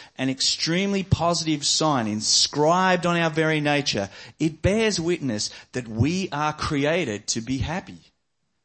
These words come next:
But our hearts will be all, always restless until they rest in the one who is the font of all happiness." Augustine, church father,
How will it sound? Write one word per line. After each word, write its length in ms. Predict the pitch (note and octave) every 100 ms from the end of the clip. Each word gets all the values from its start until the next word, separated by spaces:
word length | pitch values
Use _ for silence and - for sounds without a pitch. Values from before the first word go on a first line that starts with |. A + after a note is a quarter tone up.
| _ _ _ _ _ _ _ _ -
But 100 | A#2+
our 120 | C#3+
hearts 840 | B2+ C#3 F3+ F#3 F3+ - - -
will 140 | D#3 E3
be 120 | E3
all, 460 | C3+ D#3 F#3+ F#3 G#2 F#2
always 420 | D3 F#3+ C#3 G#2+
restless 760 | F#2 F#2+ - - G2 - - - _ _ _ _ _
until 260 | A#2 A#2+ B2+
they 120 | B2
rest 440 | A2 C#3 E3+ - -
in 180 | G3
the 80 | G3
one 480 | C#3+ A2+ D#2+ F2+ F#2 _ _ _ _ -
who 220 | C#3 C#3
is 400 | D#3+ F#3 G2 -
the 140 | - C3+
font 480 | - A#2 G2 G2+ -
of 160 | - C3
all 200 | G#2 A2
happiness." 840 | B2 E3+ D3+ G#2+ E2+ - - - - _ _ - _
Augustine, 640 | G2 F#2+ B2+ C3 B2+ A#2 G2+
church 300 | - A#2+ -
father, 460 | - C3 C3+ A2